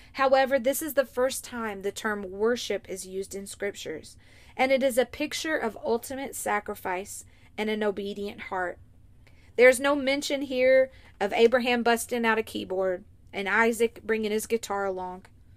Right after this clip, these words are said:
There's no drums, there's no choirs, there's no line of attractive singers backing a charismatic leader. Instead, in the foreground of worship's first mention is an altar, and the treasure of someone's heart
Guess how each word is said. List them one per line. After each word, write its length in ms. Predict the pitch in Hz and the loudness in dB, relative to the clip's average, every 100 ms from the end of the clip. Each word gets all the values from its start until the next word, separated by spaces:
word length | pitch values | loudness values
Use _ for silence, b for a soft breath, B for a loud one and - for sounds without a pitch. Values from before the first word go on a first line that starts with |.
| b b b b - - 214 | b b b b -20 -6 0
There's 160 | 226 | 2
no 160 | 247 254 | 4 4
drums, 640 | 208 233 262 262 269 - | 4 4 4 2 -2 2
there's 220 | 226 226 | 2 4
no 120 | 233 | 0
choirs, 760 | 220 - 226 240 247 254 254 - b b 226 | 0 2 6 6 6 4 0 -12 b b 0
there's 160 | 233 | 2
no 140 | 240 233 | 4 4
line 320 | 220 240 247 | 6 4 4
of 100 | 240 | 0
attractive 540 | 233 247 233 - 226 | 0 0 0 0 -2
singers 500 | - - 220 220 220 | -2 -4 0 0 0
backing 420 | 190 208 220 220 | 0 -2 -2 -4
a 40 | 208 | -6
charismatic 720 | - 214 208 208 208 202 - | -2 0 0 -2 -4 -4 -6
leader. 400 | 202 214 220 226 b b b b b | -4 -2 -2 -2 b b b b b
Instead, 560 | 247 240 - 311 302 226 | -4 -2 -2 2 4 2
in 80 | |
the 80 | 226 | 0
foreground 640 | 220 - 285 311 302 302 302 | -4 -4 -4 -2 -2 -4 -4
of 140 | 226 | -2
worship's 580 | 220 233 - 208 - - - | 0 0 0 -4 -6 -10 -2
first 340 | 302 320 - | -2 -2 -6
mention 540 | 254 262 254 202 180 - b b | -6 -6 -8 -10 -12 -16 b b
is 180 | 233 220 | 2 2
an 180 | 214 - - | 0 -4 -4
altar, 580 | 233 233 - 196 175 - b b b | -2 -2 -6 -8 -8 -12 b b b
and 140 | 226 226 | 0 0
the 60 | |
treasure 520 | 226 - 285 302 294 330 | 0 2 2 2 2 -4
of 120 | - | -2
someone's 460 | 277 254 254 247 | -4 -4 -6 -6
heart 340 | - 202 185 | -2 -2 -2